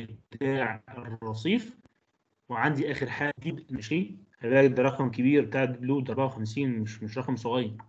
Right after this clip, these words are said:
يطلع كله كام؟ ميتين خمسة وعشرين متر. طب ال ان بقى بتاعت او النورمال الموجود في الحاله ديت، والله هجمع الاحمال الراسيه اللي هو ايه؟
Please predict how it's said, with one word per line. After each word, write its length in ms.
يطلع 220
كله 260
كام؟ 280
ميتين 300
خمسة 280
وعشرين 580
متر. 540
طب 200
ال 480
ان 320
بقى 240
بتاعت 480
او 280
النورمال 580
الموجود 420
في 80
الحاله 300
ديت، 360
والله 340
هجمع 400
الاحمال 440
الراسيه 580
اللي 160
هو 240
ايه؟ 340